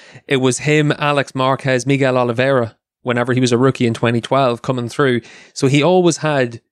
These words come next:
good opportunities. He always had good teams. He always had good bikes. And the reason that I asked about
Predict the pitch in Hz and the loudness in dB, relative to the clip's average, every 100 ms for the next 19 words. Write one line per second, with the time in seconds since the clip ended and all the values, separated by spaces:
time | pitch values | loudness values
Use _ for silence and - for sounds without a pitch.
0 | - 147 135 127 123 131 120 117 113 - | -2 2 2 0 -2 -2 0 -2 -4 -2
1 | 127 131 123 120 127 - 135 131 123 123 | 0 0 0 0 -2 -2 -2 -2 0 0
2 | 123 127 123 117 139 131 - - - - | 0 -2 -4 -2 0 -2 -4 -14 -18 -20
3 | - - 143 156 220 214 185 147 156 160 | -10 -2 0 2 2 2 2 2 2 0
4 | - 139 127 135 127 | -2 -2 0 2 2